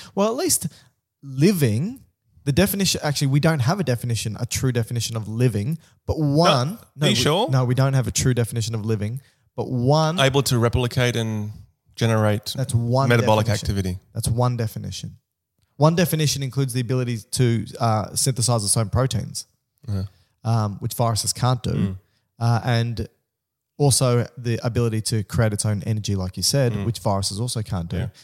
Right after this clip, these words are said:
Speaker 1: And prions definitely can't do 'cause they're just misfolded proteins. But we will get to all of that. So in
Speaker 2: So
Speaker 1: our
Speaker 2: can we just
Speaker 1: discussion
Speaker 2: say, um, infectious agents then instead of,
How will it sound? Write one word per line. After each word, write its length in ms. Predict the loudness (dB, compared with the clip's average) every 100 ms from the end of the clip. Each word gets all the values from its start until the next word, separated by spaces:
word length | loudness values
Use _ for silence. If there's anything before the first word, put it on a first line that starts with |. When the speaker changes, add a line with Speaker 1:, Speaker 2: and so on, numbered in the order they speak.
| -8
Speaker 1:
And 120 | -6
prions 480 | -2 2 4 2 2
definitely 300 | 2 2 2
can't 260 | 2 0 0
do 200 | 0 0
'cause 160 | 2
they're 100 | 2
just 260 | 2 0 0
misfolded 480 | -2 -2 0 -2 -4
proteins. 560 | -6 -6 -6 -8 -10 -12 -12 -2
But 240 | 0 2
we 120 | 0 2
will 160 | 2
get 300 | 0 -2 -2
to 160 | -4 -2 2
all 300 | 6 6 4
of 120 | 4
that. 420 | 4 4 0 -6 -8 -18 -20 -10
So 260 | 2 4 4 0 _ _ -2
in 140 | 4
Speaker 2:
So 60 | 4
Speaker 1:
our 60 |
Speaker 2:
can 120 | 6 4
we 80 | 4
just 180 | 4
Speaker 1:
discussion 260 | 4 4 2
Speaker 2:
say, 40 | 2
um, 280 | 0 0 -2
infectious 540 | -2 0 0 0 0 2
agents 560 | 2 2 0 -6 -8 -6
then 320 | -4 -4 -6
instead 340 | -8 -4 -2 0
of, 260 | 0 -2